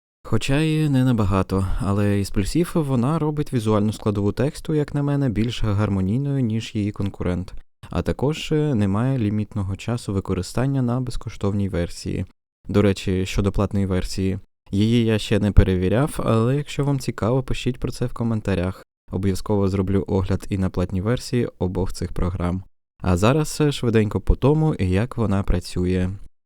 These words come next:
Качаєте, встановлюєте, відкриваєте програму бажано з правами адміністратора, встановлюєте оновлення, які вам вона пропонує.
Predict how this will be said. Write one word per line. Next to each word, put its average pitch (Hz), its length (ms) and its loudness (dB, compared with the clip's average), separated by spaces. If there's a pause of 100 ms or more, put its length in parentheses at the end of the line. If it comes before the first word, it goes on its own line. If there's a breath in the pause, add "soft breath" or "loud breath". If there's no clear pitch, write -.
(200)
Качаєте, 143 680 -2
встановлюєте, 120 960 -2
відкриваєте 95 520 -4
програму 95 420 -2
бажано 90 400 -4
з - 80 -14
правами 92 380 -2
адміністратора, 131 800 -6
встановлюєте 92 840 -6
оновлення, 135 600 -4
які 131 400 -4
вам 123 440 -4
вона 113 320 -4
пропонує. 110 600 -4